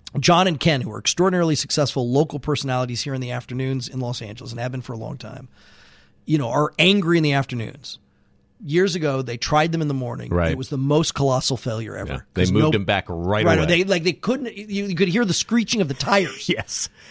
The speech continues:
Speaker 1: So it was, you know, uh, so I, I think that helps too. So
Speaker 2: Yeah.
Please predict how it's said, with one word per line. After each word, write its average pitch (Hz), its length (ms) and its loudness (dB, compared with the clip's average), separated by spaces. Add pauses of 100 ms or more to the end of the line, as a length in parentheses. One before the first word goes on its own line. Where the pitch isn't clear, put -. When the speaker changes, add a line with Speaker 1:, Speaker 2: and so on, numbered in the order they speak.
Speaker 1:
So 160 260 0
it 147 60 -4
was, 156 160 -2
you 156 80 -4
know, 123 140 -10
uh, 180 960 -10
so 160 180 0
I, 156 280 0
I - 20 -2
think 165 240 -2
that 147 220 0
helps 127 340 -4
too. 123 260 -6
So - 140 -4
Speaker 2:
Yeah. 73 220 2